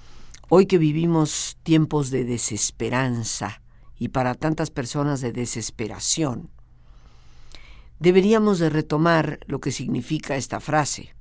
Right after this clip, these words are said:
"Nadie puede sentirse a la vez responsable y desesperado".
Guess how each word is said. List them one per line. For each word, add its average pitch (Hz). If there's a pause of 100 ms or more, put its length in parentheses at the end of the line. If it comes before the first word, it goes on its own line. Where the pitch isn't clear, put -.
(880)
"Nadie 226
puede 196
sentirse 147
a 120
la 120
vez 127
responsable 151
y 180
desesperado". 117